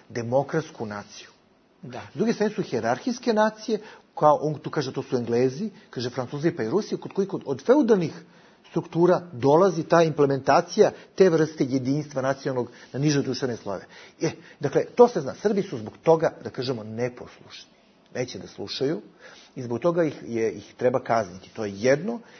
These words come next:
Speaker 1: I drugo, imate ono što ne smemo da podcenimo, ne gleda se samo poslušnost, ipak postoje kulturne predrasude,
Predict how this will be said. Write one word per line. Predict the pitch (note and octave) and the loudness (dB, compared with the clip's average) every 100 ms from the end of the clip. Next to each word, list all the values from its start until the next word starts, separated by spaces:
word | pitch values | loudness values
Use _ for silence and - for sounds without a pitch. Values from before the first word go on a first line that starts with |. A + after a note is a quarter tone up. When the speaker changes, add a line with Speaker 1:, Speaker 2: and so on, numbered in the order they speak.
| _ - | _ -8
Speaker 1:
I | C3+ | -6
drugo, | A2+ F3 F3+ A2 - _ _ _ - | 4 4 4 0 -10 _ _ _ -8
imate | C3+ D#3+ C#3 | -2 -2 -2
ono | C3+ | -4
što | - F#2+ | -6 -10
ne | G2 | -10
smemo | G2 E3+ F#3+ | -10 -4 0
da | F#3+ | 0
podcenimo, | F#3 F#3 F#3 G3 F3+ D3 | 2 0 0 -2 -2 -2
ne | C3+ | 0
gleda | D#3 C3+ | 2 0
se | A#2+ | -4
samo | G#2+ A#2 G#2 | -10 -12 -12
poslušnost, | - - D3 - F#2+ - - - - - | -16 -4 -4 -4 -6 -12 -16 -20 -10 -4
ipak | F3+ F3 - | -2 -2 -6
postoje | A#2 C3+ C3 | -6 -4 -4
kulturne | - B2+ - A#2 A2 - | -6 -8 -10 -14 -14 -16
predrasude, | A2 G2+ - - - - | -16 -16 -18 -20 -20 -20